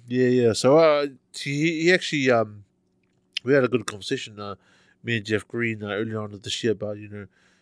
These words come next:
how to put it. So he was just, um, he was just advising me how to, all this stuff ran,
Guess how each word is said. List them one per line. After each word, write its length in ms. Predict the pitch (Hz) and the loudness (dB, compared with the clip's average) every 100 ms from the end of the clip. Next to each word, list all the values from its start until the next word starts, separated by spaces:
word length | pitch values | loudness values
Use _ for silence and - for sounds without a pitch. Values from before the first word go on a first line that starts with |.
| _ | _
how 160 | - 101 | -4 -4
to 160 | 95 - _ | -4 -10 _
put 140 | - | -12
it. 140 | 101 95 _ | -10 -12 _
So 200 | - 120 | -2 2
he 100 | 123 | 4
was 160 | 131 107 | 4 2
just, 320 | - - - | -2 -2 0
um, 400 | 104 98 95 101 _ _ _ _ _ _ | 0 -2 -6 -16 _ _ _ _ _ _
he 120 | _ 127 | _ 2
was 140 | 107 | 2
just 180 | 104 104 | 0 -4
advising 500 | 104 101 113 113 107 | -2 2 4 2 -2
me 80 | 98 | -2
how 160 | 104 | -2
to, 220 | 101 98 90 _ - | -2 -4 -6 _ -6
all 160 | 113 | -4
this 160 | 104 98 | -2 -2
stuff 400 | - 113 - - | -2 -2 -6 -10
ran, 400 | 92 113 123 101 | 0 2 2 0